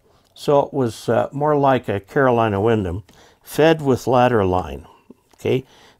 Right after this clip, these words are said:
down at the bottom, he hooked those together. So that means this whole thing is resonating together. And he put a loading coil in the bottom.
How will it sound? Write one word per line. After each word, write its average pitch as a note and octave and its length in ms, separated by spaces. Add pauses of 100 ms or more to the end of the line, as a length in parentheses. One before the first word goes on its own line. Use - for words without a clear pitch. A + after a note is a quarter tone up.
down E3 300
at C4+ 140
the B2+ 80
bottom, B2 520
he A#2 320 (500)
hooked - 340
those C#3 420
together. G#2+ 600 (420)
So B2 140
that E3 340
means C#3+ 480
this B2 240
whole C3+ 320
thing A#2+ 400
is G#2+ 260 (400)
resonating A2+ 720
together. A2+ 640 (680)
And C#3 480
he C3+ 100
put D3+ 240
a D3+ 60
loading D#3+ 400
coil G2+ 420
in A2 80
the G#2+ 80
bottom. C#3+ 460